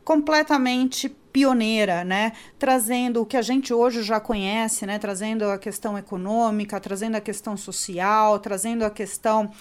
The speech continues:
da ciência, tudo isso sendo colocado em verdadeiras matérias que deveriam ser estudadas por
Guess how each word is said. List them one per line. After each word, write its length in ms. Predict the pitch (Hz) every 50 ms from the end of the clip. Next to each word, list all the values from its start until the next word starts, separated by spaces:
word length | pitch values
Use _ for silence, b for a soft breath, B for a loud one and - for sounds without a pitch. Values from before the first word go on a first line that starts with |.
| B B B B
da 160 | 202 208 240
ciência, 1120 | 247 - - - 254 240 226 220 226 247 262 269 262 254 247 - - - - 185 170 175 B B B B B -
tudo 220 | 339 339 285 320
isso 280 | 311 320 311 302 - 294
sendo 360 | 277 - 294 269 262 262 269
colocado 680 | 269 - 247 226 220 220 - 247 247 247 254 220 220
em 180 | 247 240 240 240
verdadeiras 1000 | 214 190 240 254 220 208 254 247 214 202 262 262 269 269 262 262 262 - - B B B B B B B B - - - -
matérias 680 | 190 220 240 240 240 240 269 254 247 247 247 254 254 - _ _
que 140 | - - 247
deveriam 400 | 208 254 247 226 254 240 254 269
ser 160 | 262 - 269
estudadas 1080 | 254 247 - - - - 302 294 220 226 220 226 233 240 214 220 233 233 - - - B B B B B B B _
por 260 | - 240 240 240 220